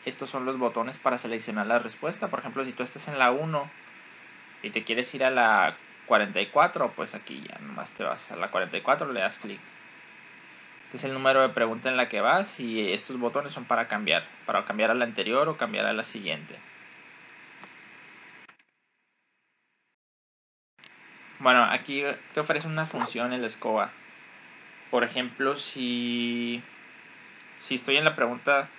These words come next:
número seis, como en este caso, y se me hace que esa pregunta está muy larga, me va a quitar mucho tiempo, entonces mejor decido brincármela.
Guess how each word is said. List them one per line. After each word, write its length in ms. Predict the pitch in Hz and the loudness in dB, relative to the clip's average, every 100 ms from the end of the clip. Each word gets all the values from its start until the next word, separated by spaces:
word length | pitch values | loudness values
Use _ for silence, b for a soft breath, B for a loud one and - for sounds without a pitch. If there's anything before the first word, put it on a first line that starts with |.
| - | -14
número 340 | 127 127 127 123 | -4 2 2 2
seis, 320 | 110 82 - | 0 -2 -6
como 200 | 110 104 | -10 -8
en 40 | |
este 240 | 92 - 92 | -8 -10 -8
caso, 260 | - - - - - - - - - - - - - - - - - - - | -8 -8 -18 -20 -20 -20 -20 -20 -20 -20 -20 -20 -20 -20 -20 -20 -20 -20 -4
y 500 | 151 175 170 170 170 165 - - - - - | 0 2 2 0 -2 -6 -16 -20 -20 -20 -6
se 160 | - | 0
me 80 | 135 | 2
hace 180 | 135 175 | 2 0
que 80 | 160 | -4
esa 180 | 160 170 | -4 -2
pregunta 360 | 143 151 160 | -2 -2 -6
está 180 | 156 143 | -6 -6
muy 160 | 143 143 | -4 0
larga, 500 | 131 123 123 127 131 - - - - - - - - - | 6 6 4 0 -8 -18 -20 -20 -20 -20 -20 -20 -20 -8
me 100 | 127 | 2
va 80 | 117 | 2
a 40 | |
quitar 240 | 120 127 127 | 4 0 0
mucho 240 | 135 147 | -2 -6
tiempo, 480 | - 160 170 165 175 - - - | -2 -2 -2 -4 -6 -10 -20 -20
entonces 280 | - - 147 | -18 -10 -6
mejor 300 | 127 131 127 | -2 0 0
decido 380 | 135 135 139 135 | -2 0 -2 -2
brincármela. 800 | 135 131 156 147 127 120 123 | -4 4 6 6 2 -4 -4